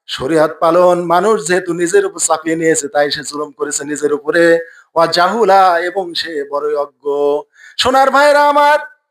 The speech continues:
এই জন্য মানুষ লোভে পড়ে শরিয়ত নিয়েছে।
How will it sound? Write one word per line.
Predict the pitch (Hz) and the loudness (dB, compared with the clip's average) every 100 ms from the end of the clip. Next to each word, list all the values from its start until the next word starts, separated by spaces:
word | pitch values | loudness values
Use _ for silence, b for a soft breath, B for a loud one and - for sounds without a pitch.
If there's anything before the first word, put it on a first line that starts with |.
| _ _ _ - | _ _ _ -4
এই | 262 | -2
জন্য | 254 269 | 0 0
মানুষ | 269 269 277 262 | 0 2 -2 0
লোভে | 262 302 | 2 2
পড়ে | 311 285 294 294 | 2 2 2 0
শরিয়ত | - 269 294 294 294 | -2 0 0 0 -2
নিয়েছে। | 294 294 294 294 | -2 0 0 0